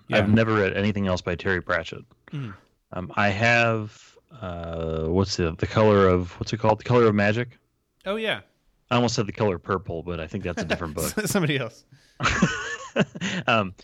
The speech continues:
Speaker 2: yeah, The Color of Magic. I have that one on my Kindle. I haven't read it yet, though. So I was, so I'm really fascinated by it because it's, there are these moments where I'm like, "I think that's Neil Gaiman. I think that's Terry Pratchett." You know, like, I
Speaker 1: Yeah.
Speaker 2: wanna know how,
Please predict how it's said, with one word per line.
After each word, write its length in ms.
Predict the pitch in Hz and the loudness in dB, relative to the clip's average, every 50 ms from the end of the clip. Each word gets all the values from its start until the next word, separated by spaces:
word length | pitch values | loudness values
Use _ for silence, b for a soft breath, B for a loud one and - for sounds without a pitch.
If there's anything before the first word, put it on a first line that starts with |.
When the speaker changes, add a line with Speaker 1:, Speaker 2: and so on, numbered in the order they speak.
| B B - | B B -4
Speaker 2:
yeah, 220 | 123 104 92 85 - | -2 -2 -2 -4 -8
The 80 | - | -8
Color 220 | - - 143 131 120 | -2 2 2 2 2
of 60 | 107 | 2
Magic. 200 | 104 92 90 - | -2 -4 -4 -4
I 60 | 104 | -6
have 220 | 113 127 156 156 143 | -2 -2 -2 0 0
that 180 | 143 131 131 | 0 -2 -2
one 220 | 131 120 117 113 127 139 | -2 -6 -8 -10 -10 -8
on 100 | 113 101 | -6 -6
my 80 | 95 | -6
Kindle. 340 | 92 - 110 101 98 92 92 | -4 -4 -4 -2 -2 -2 -2
I 60 | 95 | -2
haven't 160 | 95 95 90 | -2 -2 -2
read 120 | 90 90 87 | -2 -2 0
it 40 | 87 | 0
yet, 160 | 87 80 - | -2 -2 -2
though. 180 | - 82 78 B B B B B B | -4 -4 -6 B B B B B B
So 280 | - - 131 117 - - - - | -2 0 0 0 0 -2 -6 -6
I 380 | 127 139 143 143 147 147 139 - - | -4 -4 -2 -4 -4 -4 -6 -6 -6
was, 300 | 113 107 101 104 107 - - _ _ _ _ _ _ - - - | -6 -8 -8 -10 -12 -18 -20 _ _ _ _ _ _ -20 -18 -10
so 140 | - - 117 | -8 -6 -4
I'm 220 | 123 127 127 120 | -2 0 0 2
really 180 | 127 170 214 214 | 2 2 2 0
fascinated 480 | - - 131 131 - - 127 120 117 117 | 2 2 0 0 0 0 -2 -4 -4 -4
by 140 | 117 117 | -4 -6
it 60 | 117 113 | -4 -4
because 260 | 104 - - 104 95 | -4 -2 -2 -2 -2
it's, 260 | 90 78 - - - - B B B B B B _ | -4 -6 -8 -12 -16 -18 B B B B B B _
there 160 | 101 107 107 | 0 2 4
are 80 | 110 110 | 4 4
these 160 | 104 104 92 | 2 2 2
moments 400 | 95 95 92 101 104 104 98 - | 2 0 0 0 0 -2 -2 -4
where 80 | 101 92 | -4 -2
I'm 60 | 90 | -2
like, 180 | 87 85 - | -2 -4 -4
"I 80 | - 85 | -4 -6
think 240 | 87 - 101 92 - | -4 -4 -6 -4 -2
that's 240 | - 87 85 - - | -4 -4 -4 -4 -4
Neil 180 | 87 85 80 80 | -4 -4 -2 -2
Gaiman. 420 | 76 82 80 78 73 73 73 82 - _ _ _ _ _ - | -2 -2 -2 -2 -2 -4 -8 -10 -12 _ _ _ _ _ -4
I 100 | - 92 | -2 -2
think 220 | - - 107 90 | 0 0 0 2
that's 220 | - 92 82 - - | 2 0 0 0 -2
Terry 260 | - 92 85 80 80 | -2 0 0 0 -2
Pratchett." 440 | - - 82 82 - - - - - | -4 -6 -6 -6 -6 -8 -10 -10 -10
You 80 | 98 98 | -6 -4
know, 60 | 95 | -4
like, 120 | 92 95 | -2 -2
I 100 | 90 92 101 | -2 0 2
Speaker 1:
Yeah. 100 | 127 117 | 2 2
Speaker 2:
wanna 140 | 117 113 113 | 4 2 2
know 160 | 107 98 95 | 2 0 0
how, 320 | 95 101 95 92 92 92 | -2 -2 -2 -2 -4 -4